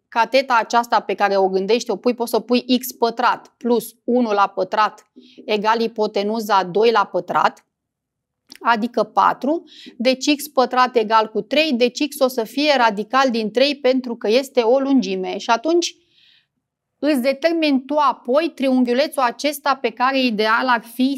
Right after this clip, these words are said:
să-l ții minte pe de rost. Atât trebuie să țineți minte pe de rost pentru aceste două coloane. Și acum, haideți să vedem cum le punem. Desigur, trebuie să mai știm că sinusul este cateta opusă pe ipotenuză și așa mai departe, cosinusul cateta alăturată pe ipotenuză, et cetera. Și luăm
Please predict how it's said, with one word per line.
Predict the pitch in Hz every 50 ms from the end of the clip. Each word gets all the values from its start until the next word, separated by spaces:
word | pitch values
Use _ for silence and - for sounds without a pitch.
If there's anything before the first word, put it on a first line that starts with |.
| 269 - -
să-l | - 226 240 226
ții | - - 254 262
minte | 262 247 240 262 247 262 262 247 -
pe | - 226 226
de | 208 208 247
rost. | 262 233 208 190 - 185 - - - _
Atât | - 339 339 339 285
trebuie | - 226 226 202 220 220
să | 214 220 202
țineți | 214 240 247 233 220 208
minte | 214 240 240 233 240 220
pe | 220 -
de | 202 180 202
rost | 214 254 311 311 -
pentru | - - 277 277 269 277
aceste | 262 240 247 - 269 254 262 - 254
două | 202 185 226 247 262 262 254 262 254
coloane. | 254 254 - 247 247 254 226 202 196 190 - - - _ _ _ _ _ _ - - - - - - - _ _ _ _ _ _ _ _
Și | _ - - - - - 370 403 392 392
acum, | 392 - 277 226 208 202
haideți | - 330 359 294 330 311
să | - 311 262
vedem | 294 285 277 311 320
cum | 302 - 302
le | 302 302 302
punem. | 302 - 214 202 190 180 - -
Desigur, | 208 233 240 240 - 294 285 247 240 202
trebuie | - 240 247 254 247 277 240 226
să | 226 240
mai | 220 196 185 185
știm | 180 - - - - 214 233 262 277 254 - -
că | - - 240 220 196 196
sinusul | - - - 254 262 262 254 247 254 - 233
este | 226 214 - - 202
cateta | 190 - 214 208 202 - 220 - 233 214
opusă | 202 190 196 220 220 214 - 214
pe | 202 - 196
ipotenuză | 190 190 190 - 185 185 185 185 180 214 277 311 277 285
și | 254
așa | 262 254 285
mai | 269 262 262
departe, | 262 262 262 226 202 - - 185
cosinusul | 185 - 233 254 247 247 226 220 214 - 226
cateta | - 214 208 202 208 - 214
alăturată | 202 202 196 - 190 208 220 - 214
pe | 202 - 196
ipotenuză, | 190 190 190 190 180 - - 196 220 269 285 277
et | 285 254
cetera. | 277 262 262 220 175 - -
Și | - - -
luăm | 415 440